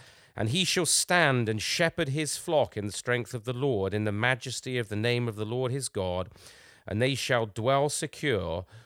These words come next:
for now he shall be great to the ends of the earth, and he shall be their peace." Um, uh, uh,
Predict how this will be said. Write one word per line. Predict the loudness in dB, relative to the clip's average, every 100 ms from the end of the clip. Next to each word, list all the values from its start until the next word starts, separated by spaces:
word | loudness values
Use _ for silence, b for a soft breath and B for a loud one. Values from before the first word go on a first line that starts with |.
| B
for | -2 0
now | 2 2 4 2
he | -2 -4 -4
shall | -2 2 2
be | 2 -2
great | -6 -4 0 2 0 -8 -14
to | -8 -6
the | -4 -6
ends | 0 2 4 0 -2 -4
of | -6 -4
the | 2
earth, | 4 4 0 -8 -16 -20 _ b b b b b
and | -8 -6
he | -4 -4
shall | -2 0 0
be | 2 2 2 0 -6 b b b b
their | 0 2 4
peace." | 4 2 0 -4 -6 -8 _ _ _ _ _ _ _ _ B B B B -4
Um, | 0 2 2 -4 -8 _ _ -12
uh, | -6 -6 -6 -14 -14
uh, | -6 -4 -4